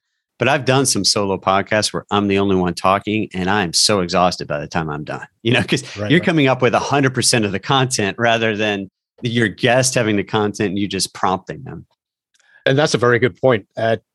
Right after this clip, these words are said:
Speaker 2: yeah, those, it may sound, "Oh, it's easy 'cause I could just talk about this, this, and this,"
Speaker 1: Right.
Speaker 2: but then after, and that's probably where the, however many hundreds of thousands of dormant podcasts are, is it's the ones that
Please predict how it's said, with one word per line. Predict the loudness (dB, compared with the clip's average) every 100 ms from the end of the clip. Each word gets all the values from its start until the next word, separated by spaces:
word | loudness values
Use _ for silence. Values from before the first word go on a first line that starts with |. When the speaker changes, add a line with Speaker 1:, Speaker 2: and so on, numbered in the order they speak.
| _ _ _ _ -4
Speaker 2:
yeah, | 0 2
those, | 2 0 -4 -10 -14 _ _ _ -10
it | -10 -2
may | 2 2
sound, | 2 2 2 0 0
"Oh, | 2 4
it's | 2 0
easy | 0 -2 -2
'cause | 0
I | 0
could | -2 -6
just | -2
talk | 0 2
about | 2 0
this, | -2 -2
this, | -2 -2
and | 2
this," | 2 2
Speaker 1:
Right. | 0
Speaker 2:
but | 0
then | 0
after, | 2 2 0 -4 _ _ _ _ -4
and | 0 0
that's | 0
probably | 0 0 2 2 2
where | 4 4 4
the, | 2 0 -2 -6 _ _ _ _ _ -20 -2
however | 2 4 4
many | 2 2 0 -2 -8 _ _ -4
hundreds | -2 -2 -4
of | 0
thousands | 2 2 0 -2
of | -2 2
dormant | 4 6 4 0 _ _ _ _ _ _ _ _ _ _ -4
podcasts | -2 0 2 2 2
are, | 4 4 4
is | 2 -2
it's | -4 -4 -4 -4
the | 2
ones | 2 2 2
that | 0